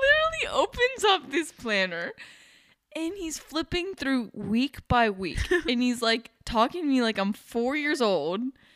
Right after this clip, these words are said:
Speaker 1: And he's like, "So here, these pages are Monday through Sunday." Like, it's, like, your week at a glance, you know?
Speaker 2: <laughs>
Speaker 1: But there's different spaces that you can <laughs> write out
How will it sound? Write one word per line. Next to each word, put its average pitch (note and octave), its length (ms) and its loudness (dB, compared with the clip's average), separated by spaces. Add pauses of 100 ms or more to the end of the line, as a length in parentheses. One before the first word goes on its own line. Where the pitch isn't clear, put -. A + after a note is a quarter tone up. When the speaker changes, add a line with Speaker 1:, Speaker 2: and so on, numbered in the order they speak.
(380)
Speaker 1:
And C4 100 2
he's C4 200 2
like, G#3 320 0 (1300)
"So - 200 -2
here, G4 220 0 (720)
these D#4 260 2
pages B4+ 560 0 (260)
are B3+ 140 4
Monday C4 600 4
through G3 680 -2 (200)
Sunday." F3 520 -2
Like, A#3+ 200 0
it's, C4+ 140 0
like, C4+ 200 2
your A3 140 4
week F#3+ 500 -2 (180)
at F#3 100 4
a F3+ 40 2
glance, E3+ 460 -4
you C4 80 0
know? C#4 280 0
Speaker 2:
<laughs> - 60 -2 (400)
Speaker 1:
But C#4+ 120 0
there's E4 220 2
different E4+ 340 0
spaces A#3+ 500 0
that A3 220 -4
you A#3 60 -4
can D4 280 -6
<laughs> - 340 4
write E4 280 6 (220)
out - 200 2